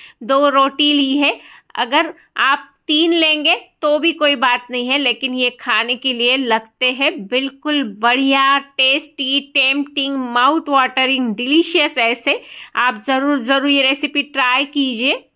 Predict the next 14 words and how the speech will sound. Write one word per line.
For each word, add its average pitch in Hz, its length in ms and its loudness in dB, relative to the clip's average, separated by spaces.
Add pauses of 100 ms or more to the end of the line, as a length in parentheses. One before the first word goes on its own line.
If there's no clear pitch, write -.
ताकि 254 420 0
ये 294 220 2 (200)
बहुत 285 360 -2 (160)
अच्छी - 380 0
बनती 285 420 -2
है 311 100 2
और 294 140 0
बच्चे 294 480 -2
भी 294 140 -2
बड़े 277 280 0
चाव 262 420 0
से 285 200 -2
खाते 226 400 -2
हैं। 262 180 -4